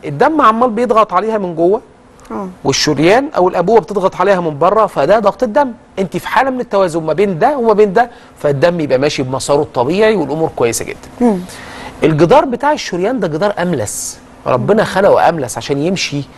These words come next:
Speaker 1: بمنتهى البساطه الدم فيه وما
Speaker 2: والسهولة.
Speaker 1: يتكونش جلطات ويتكون الكلام ده كله. الدهون اللي احنا بنزودها واللي عماله بتتخزن جوانا موجوده برضو على جدار الشريان.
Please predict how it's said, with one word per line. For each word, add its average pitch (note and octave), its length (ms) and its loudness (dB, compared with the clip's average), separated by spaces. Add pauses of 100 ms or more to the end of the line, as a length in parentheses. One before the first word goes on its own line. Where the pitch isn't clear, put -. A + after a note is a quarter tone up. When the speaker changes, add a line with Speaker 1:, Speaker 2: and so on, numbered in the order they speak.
(320)
Speaker 1:
بمنتهى C3 440 2
البساطه D3 460 -2
الدم C#3 340 -2
فيه D3+ 260 -2
وما E3 80 2
Speaker 2:
والسهولة. B3 600 4
Speaker 1:
يتكونش E3 180 -2
جلطات C#3+ 520 2
ويتكون B2+ 300 -6
الكلام B2 280 -8
ده - 80 -16
كله. - 120 -14 (520)
الدهون E3 480 4
اللي C4+ 160 4
احنا C4+ 160 -2
بنزودها C3 640 -2
واللي A#2+ 200 0
عماله G3+ 280 2
بتتخزن G3 560 -2
جوانا B2+ 400 0 (500)
موجوده C3+ 560 4
برضو A#2 320 0
على C3+ 140 2
جدار A2 180 -6
الشريان. F#3+ 400 -2